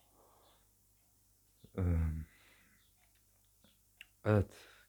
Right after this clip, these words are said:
genel olarak unutmak, unutabilmek çok kolay işler değil.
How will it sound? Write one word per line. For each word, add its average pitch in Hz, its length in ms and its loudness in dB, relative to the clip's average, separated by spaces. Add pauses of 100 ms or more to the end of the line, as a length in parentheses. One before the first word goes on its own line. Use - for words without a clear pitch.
(100)
genel 90 180 2
olarak 104 300 4 (760)
unutmak, 98 600 -2 (640)
unutabilmek 90 880 0 (760)
çok - 220 -8 (220)
kolay 95 420 4 (880)
işler 95 460 2
değil. 85 220 0